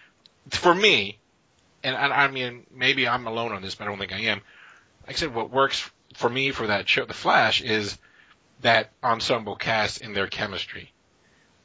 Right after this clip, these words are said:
And you have, I think with Supergirl and any other thing to do forward, that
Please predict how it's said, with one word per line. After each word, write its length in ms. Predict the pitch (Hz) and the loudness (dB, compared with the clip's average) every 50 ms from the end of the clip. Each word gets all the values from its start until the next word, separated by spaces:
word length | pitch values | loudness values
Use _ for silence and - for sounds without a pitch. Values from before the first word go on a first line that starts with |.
| _ _ | _ _
And 180 | 120 123 113 113 | -4 -2 -2 0
you 120 | 117 113 | 0 0
have, 420 | - 151 143 143 143 - - - - - | 2 2 2 2 0 0 -4 -14 -10 -4
I 240 | 98 - 117 120 117 | 2 4 4 4 4
think 240 | - 147 135 123 110 | 2 0 -4 -4 -8
with 100 | 101 - | -6 -6
Supergirl 580 | - - 185 - 165 135 117 113 113 113 117 113 | -6 -8 -6 -6 -6 -4 0 2 2 2 2 0
and 80 | 104 | -2
any 180 | 113 110 117 135 | -2 -2 0 0
other 120 | 147 147 | 0 0
thing 160 | 135 147 131 | 0 -2 -4
to 80 | 117 107 | -4 -6
do 40 | 101 | -6
forward, 440 | - - 196 214 - 127 117 - - - - - - - - _ _ _ _ - _ _ | -4 -4 -2 0 2 2 2 0 -4 -10 -20 -20 -20 -20 -20 _ _ _ _ -20 _ _
that 240 | - 143 147 151 | 4 4 4 4